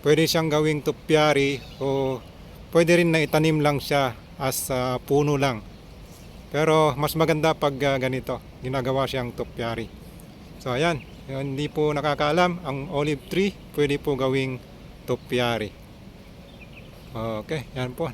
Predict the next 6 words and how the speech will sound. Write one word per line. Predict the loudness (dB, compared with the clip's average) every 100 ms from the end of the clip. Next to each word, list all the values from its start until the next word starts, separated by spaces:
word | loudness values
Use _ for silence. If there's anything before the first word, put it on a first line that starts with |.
| -6
napakaganda | -8 -8 -8 -8 -6 -6
ng | -8 -8
shape | -10 -10 -12
niya. | -16 -16 -18 -18 -16 -16 -16 -16 -16 -18 -18 -18 -16 -10
Ayan. | -8 -8 -10 -12 -12 -10 -12 -14 -18 -16 -8 -8 -6 -6 -8 -14 -18 -18 -14
Ayan. | -10 -8 -10 -12 -14